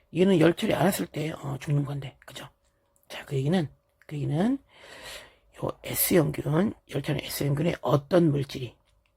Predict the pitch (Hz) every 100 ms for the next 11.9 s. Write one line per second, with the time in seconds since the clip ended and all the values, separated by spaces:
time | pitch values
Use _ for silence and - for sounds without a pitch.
0 | _ - 135 - 147 139 143 156 226 240
1 | - - - - _ - - 240 226 208
2 | 202 202 - - 143 165 165 160 160 190
3 | 151 - - - - 220 214 208 202 156
4 | 143 - - 131 - - _ _ _ _
5 | _ _ _ - - 170 165 143 - -
6 | - - _ _ _ _ _ _ _ _
7 | - - 156 - _ _ - _ - 170
8 | 160 208 - 156 156 143 143 143 135 143
9 | 139 131 - _ _ _ 139 127 - 147
10 | 139 - - 135 135 131 - _ _ _
11 | - - 185 151 143 131 139 139 135